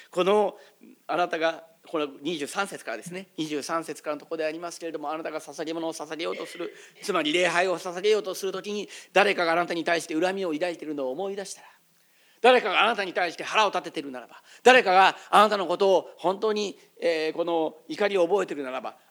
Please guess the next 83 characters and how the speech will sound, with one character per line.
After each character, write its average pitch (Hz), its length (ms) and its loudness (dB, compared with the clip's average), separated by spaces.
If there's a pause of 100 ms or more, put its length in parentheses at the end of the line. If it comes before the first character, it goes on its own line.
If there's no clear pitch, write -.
あ 156 120 -2
な 208 100 -2
た 165 100 -4
は 139 100 -4
そ - 120 -10
の 165 320 -6
捧 185 280 -8
げ 190 80 -4
物 202 180 -2
を 165 60 -4
そ 170 100 -12
こ 202 100 -6
に 180 80 -4
置 208 180 4
い 233 40 -6
と 240 120 4
い 185 60 -4
て、 - 80 -16 (640)
礼 208 180 8
拝 190 240 2
の 196 240 -2 (140)
途 151 140 -8
中 233 180 0
で 226 100 4
あ 214 40 2
っ - 20 -8
た 175 100 -8
と 143 80 -14
し 123 100 -14
て - 80 -20
も、 - 160 -20
礼 208 200 0
拝 196 240 0
を 208 340 2 (160)
直 175 120 -6
前 226 160 2
で 226 120 0
あ 220 60 4
っ 214 40 -8
た 190 100 -8
と 147 80 -16
し - 80 -12
て 160 60 -10
も、 139 120 -4
そ 233 180 2
の 254 80 2
問 233 200 0
題 202 180 0
解 285 280 0
決 208 220 -10
し - 80 -14
て、 - 160 -12 (240)
解 277 340 4
決 214 240 -4
し - 100 -4
て 220 120 0
か 233 140 2
ら 254 240 10 (200)
神 202 240 2
様 165 180 -2
の 143 80 -6
と 131 40 -6
こ 139 60 -6
来 151 100 -8
な 151 120 0
さ 151 220 2
い。 120 80 -6 (360)
そ 139 180 -2
う 139 40 0
い 139 60 0
う 135 60 -4
ふ 143 140 -8
う 135 80 -4
に 139 340 -2 (220)
言 98 140 -12
う 104 40 -10
わ 110 100 -14
け - 100 -18
で - 100 -20
あ - 100 -20
り - 120 -20
ま - 80 -20
す。 - 180 -20